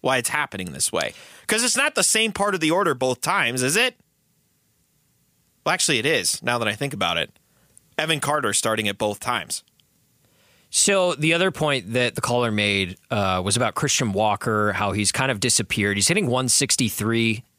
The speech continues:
Speaker 2: in the postseason in its entirety, and he was much better early in the postseason than he is now. Uh, on base, three fifty-one. He's walked twelve times in the postseason. If you add it all up, it's funny. He's not hitting at all, right?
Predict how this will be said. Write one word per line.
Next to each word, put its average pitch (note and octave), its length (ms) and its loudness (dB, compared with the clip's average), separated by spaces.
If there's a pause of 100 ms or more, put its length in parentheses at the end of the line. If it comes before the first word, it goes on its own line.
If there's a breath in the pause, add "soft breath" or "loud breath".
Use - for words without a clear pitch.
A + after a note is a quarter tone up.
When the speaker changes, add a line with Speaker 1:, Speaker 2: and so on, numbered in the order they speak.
(100)
Speaker 2:
in A2+ 240 0
the G#2 60 0
postseason G#2+ 680 2
in G#2 140 -2
its G2+ 180 0
entirety, A2 680 0 (380 loud breath)
and C3 100 -2
he A#2+ 60 2
was A#2+ 140 0
much E3 180 0
better C#3+ 280 2
early A#2+ 340 2
in G#2 80 0
the G2+ 80 -2
postseason G#2+ 520 0
than G#2 100 0
he G2 100 0
is F#2+ 160 0
now. G#2 400 0 (480 loud breath)
Uh, A2 280 2 (120)
on D#3 220 0
base, D3 400 2
three D#3+ 240 0
fifty-one. C3+ 720 0
He's A#2 260 0
walked D#3 320 0
twelve C#3 320 0
times G3 340 0
in C#3 60 0
the C3 60 0
postseason. B2+ 680 0 (340 loud breath)
If D3+ 140 0
you E3 120 2
add B3+ 160 2
it A#3 100 2
all E3+ 260 2
up, F#3+ 220 2
it's C3+ 140 0
funny. A3 260 2
He's C#3+ 180 0
not C4 200 2
hitting F#3+ 260 2
at C#3 80 2
all, C#3+ 320 2
right? A#2+ 280 2